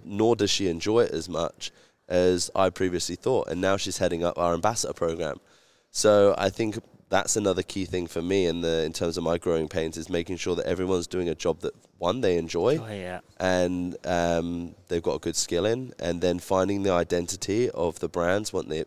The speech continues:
Speaker 1: once they've been split, um, has been hard. Um,
Speaker 2: I think, like, there's two things that, like, I really, like, that resonate, and, and, and I think that are, like, a really key points is, like,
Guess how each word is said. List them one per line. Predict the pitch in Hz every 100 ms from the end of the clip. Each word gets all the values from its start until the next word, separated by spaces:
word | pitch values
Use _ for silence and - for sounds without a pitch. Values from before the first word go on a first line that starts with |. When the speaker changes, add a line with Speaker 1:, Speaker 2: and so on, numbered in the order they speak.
| -
Speaker 1:
once | 90 -
they've | 82 -
been | 78 78
split, | - 87 120 - _ _ _ _ -
um, | 85 82 85
has | 90 78
been | 78
hard. | 80 82 110 131 - _ _ - -
Um, | 82 82 80 82 82 - _ - - -
Speaker 2:
I | 120
think, | 190 233
like, | 131 107
there's | 107 -
two | 139 151
things | 131 110
that, | 101 90
like, | 98 98
I | 95 98
really, | 101 98
like, | 92 92 - - _ _ _ _ _ _ _ _ _ _ _ _ -
that | 101
resonate, | 101 104 101 95 90 -
and, | 98 98 92
and, | 101 95 90
and | 95 95
I |
think | - 101 101
that | 98
are, | 92 90
like, | 95
a | 92
really | 95 92
key | 92 98 92
points | - 92 90 -
is, | 92 95
like, | 90